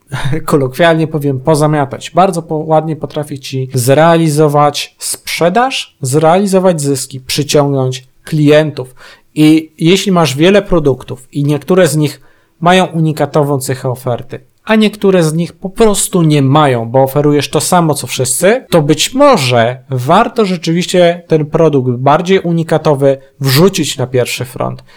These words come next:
a pozostałe produkty dosprzedawać przy okazji. Jakie jest jeszcze rozwiązanie na sprawdzenie, które produkty, e, powinny być dla ciebie priorytetowe i na których warto skumulować budżet marketingowy?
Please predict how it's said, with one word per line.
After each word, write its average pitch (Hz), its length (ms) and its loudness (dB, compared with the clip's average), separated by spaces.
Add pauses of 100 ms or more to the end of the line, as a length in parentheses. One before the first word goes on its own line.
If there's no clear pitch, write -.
(160)
a 139 100 -6
pozostałe 160 600 2
produkty 151 640 0 (320)
dosprzedawać 151 1000 0
przy - 180 -2
okazji. - 460 -4 (160)
Jakie 190 340 2
jest 196 220 0
jeszcze 190 320 2
rozwiązanie 147 800 2
na 151 400 2 (240)
sprawdzenie, 151 800 0
które 208 360 0
produkty, 175 800 0 (200)
e, 156 160 -2
powinny 190 540 0
być 160 200 -2
dla 160 160 0
ciebie 156 240 0
priorytetowe 156 1040 2
i 151 60 0
na 151 140 -2
których 160 400 0
warto 147 300 0
skumulować 135 600 0
budżet 117 580 -4
marketingowy? 120 760 -4